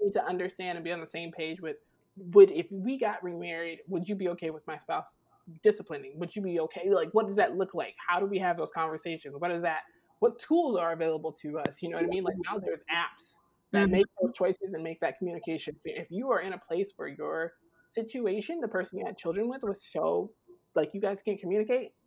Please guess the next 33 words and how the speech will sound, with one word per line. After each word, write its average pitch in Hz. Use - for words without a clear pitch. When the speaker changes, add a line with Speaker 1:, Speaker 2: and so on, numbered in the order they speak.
Speaker 1:
guess -
what? 262
There's -
apps 180
for -
that. -
You 151
will 156
put 214
in 220
the 220
communication 220
in 214
the 190
app, 208
and 175
that's 165
the 151
only 165
way 180
you 185
communicate 185
with 185
the -
person, 190
and 156
you 151
guys 151
set 170
everything 196
up, 190
and 160
you 151